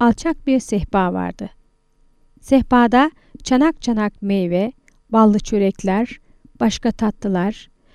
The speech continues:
kapağı altın bir yunus şeklinde olan küçük bir kristal sürahi içinde kırmızı şarap duruyordu. Başka bir sehpada ise bir dizi papirüs rulosu ve güneşin, ayın,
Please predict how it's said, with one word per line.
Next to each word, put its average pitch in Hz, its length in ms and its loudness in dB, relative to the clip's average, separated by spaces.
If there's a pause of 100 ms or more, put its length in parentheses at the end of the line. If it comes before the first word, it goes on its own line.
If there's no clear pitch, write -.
(160)
kapağı 294 440 4
altın 302 480 2
bir 302 140 0
yunus 262 320 0
şeklinde 220 540 -2
olan 202 420 -2 (420)
küçük - 440 -4
bir 285 160 4
kristal 247 640 0
sürahi 220 540 -2
içinde 208 380 -6
kırmızı 208 440 -4
şarap 190 440 -4
duruyordu. 180 480 -10 (1200)
Başka 269 380 2
bir 381 120 0
sehpada 226 580 0
ise 214 420 -4 (360)
bir 339 180 2
dizi 302 280 0
papirüs 254 680 -2
rulosu 208 520 -6
ve 202 160 2
güneşin, 226 640 -2 (120)
ayın, 214 440 0